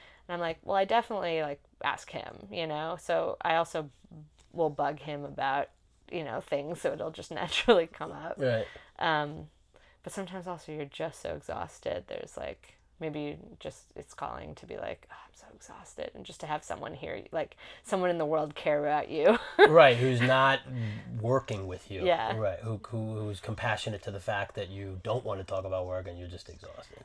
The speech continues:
Speaker 1: And we, like, um, we also with some of our close friends, I feel like also we all have, like, a pretty strong D M, like, chain on Twitter where we're const-, it feels like we're all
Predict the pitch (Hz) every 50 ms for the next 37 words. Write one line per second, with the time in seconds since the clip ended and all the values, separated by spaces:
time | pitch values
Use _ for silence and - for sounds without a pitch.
0 | - - - 190 190 185 185 185 185 180 175 170 160 - - - - 170 165 165
1 | 160 156 147 151 - - - _ _ _ _ - 175 175 185 - - 170 165 -
2 | - 170 160 156 151 - - - - - - 156 156 156 160 156 156 - - 147
3 | 147 - - - 156 147 143 147 147 147 - - _ - - - - - - -
4 | - - 196 190 190 - - 185 180 - - 170 165 160 160 160 160 156 151 156
5 | 151 156 - - - - _ _ _ _ - - - - 160 151 156 156 147 -
6 | 156 143 - - 170 151 151 - - - 156 151 147 147 151 147 143 - - -
7 | - 165 - - - - - - 180 156 156 156 151 151 151 151 156 156 151 151
8 | - - - - - - _ - - - - _ _ _ - - - 175 165 156
9 | 160 151 151 151 151 - - - 175 160 156 170 175 185 190 180 - 175 165 156
10 | 160 156 - - - 156 151 156 - - - - 170 - - - - - 226 247
11 | 262 262 285 269 - 214 196 185 180 180 175 170 170 170 156 -